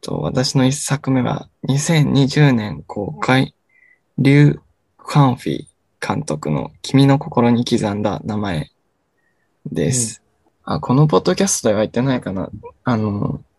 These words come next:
Speaker 1: 三、四年前からずっと台湾が好き、台湾が好きっていうことをずっと言い続けてきたんですけど、
Speaker 2: うん。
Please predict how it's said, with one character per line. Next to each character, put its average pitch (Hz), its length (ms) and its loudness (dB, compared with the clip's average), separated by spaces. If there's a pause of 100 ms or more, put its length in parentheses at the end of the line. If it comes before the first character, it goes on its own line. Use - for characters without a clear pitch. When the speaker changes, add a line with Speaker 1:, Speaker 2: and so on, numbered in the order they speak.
(880)
Speaker 1:
三、 160 300 2
四 165 120 4
年 160 200 6
前 156 140 4
か 110 120 0
ら 98 140 -2
ず 139 240 4
っ 139 40 0
と 131 200 -2
台 139 220 0
湾 135 160 2
が 107 100 -4
好 147 60 -6
き、 - 160 -14
台 113 200 0
湾 117 200 0
が 101 80 -8
好 151 60 -6
き - 200 -8
っ - 40 -8
て - 100 -4
い - 40 -4
う - 20 -6
こ 76 100 -8
と 80 140 2
を 78 80 -6 (380)
ず 127 160 4
っ 135 80 0
と 127 120 0
言 135 140 2
い 127 40 2
続 135 260 0
け 131 120 2
て - 140 -6
き - 100 -20
た 104 180 -4
ん 101 200 -8 (160)
で 78 140 -2
す 78 100 -2
け 92 140 2
ど、 78 280 2 (760)
Speaker 2:
う 127 40 -12
ん。 110 180 -14